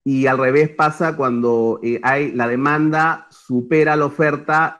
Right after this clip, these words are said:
eh, los precios suben, ¿no? Acá también quería mostrarles no solamente, eh, información de, de cafés convencionales. Como ven acá en esta, eh,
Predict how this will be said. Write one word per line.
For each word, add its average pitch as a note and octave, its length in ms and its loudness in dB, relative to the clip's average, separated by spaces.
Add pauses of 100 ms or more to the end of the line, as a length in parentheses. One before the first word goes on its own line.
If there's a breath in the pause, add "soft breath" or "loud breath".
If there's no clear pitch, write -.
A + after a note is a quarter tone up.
eh, A2 540 -4 (180)
los A#2+ 200 -2
precios C3+ 420 0
suben, G#2 420 0
¿no? F#3 360 -2 (680)
Acá - 160 0
también G#3 440 2
quería G3 280 2
mostrarles F3+ 800 0
no E3 160 0
solamente, F3 960 -2
eh, G2+ 640 -6 (600)
información C3+ 1200 -2 (600)
de, A2+ 920 2 (380)
de C#3 120 0
cafés C#3 340 0
convencionales. D#3 840 0
Como B2+ 300 0
ven E3 180 4
acá F3+ 640 0
en C3 220 -6
esta, E3+ 680 -2
eh, A2 580 -4